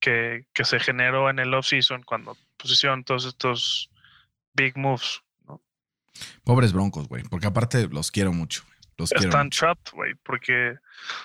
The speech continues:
Speaker 1: donde no sea Hackett y sea Wilson, pues, estás atado a él en los siguientes cinco años pagándole <laughs> cincuenta millones
Speaker 2: Y los
Speaker 1: al año.
Speaker 2: Raiders,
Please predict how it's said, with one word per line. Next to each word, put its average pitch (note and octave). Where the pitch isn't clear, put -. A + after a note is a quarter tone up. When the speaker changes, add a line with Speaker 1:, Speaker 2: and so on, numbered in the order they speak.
Speaker 1:
donde C3+
no D3+
sea C#3+
Hackett C#3+
y A2+
sea C3+
Wilson, D3+
pues, -
estás -
atado C#3
a C#3
él D3+
en C#3+
los A#2+
siguientes C3
cinco C#3+
años C#3
pagándole C3
<laughs> -
cincuenta -
millones C#3+
Speaker 2:
Y -
los A#2+
Speaker 1:
al C3+
año. -
Speaker 2:
Raiders, F3